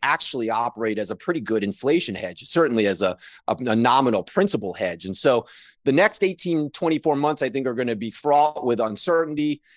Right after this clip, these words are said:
Uh, even though it's gonna be a positive rate of inflation, it's going to be a, a falling rate of inflation that is consistent with probably, as Kara alluded to,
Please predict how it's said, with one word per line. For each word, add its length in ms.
Uh, 300
even 220
though 100
it's 100
gonna 200
be 100
a 80
positive 580
rate 160
of 100
inflation, 500
it's 100
going 240
to 80
be 520
a, 200
a 80
falling 640
rate 180
of 60
inflation 580
that 280
is 300
consistent 640
with 340
probably, 800
as 140
Kara 420
alluded 360
to, 480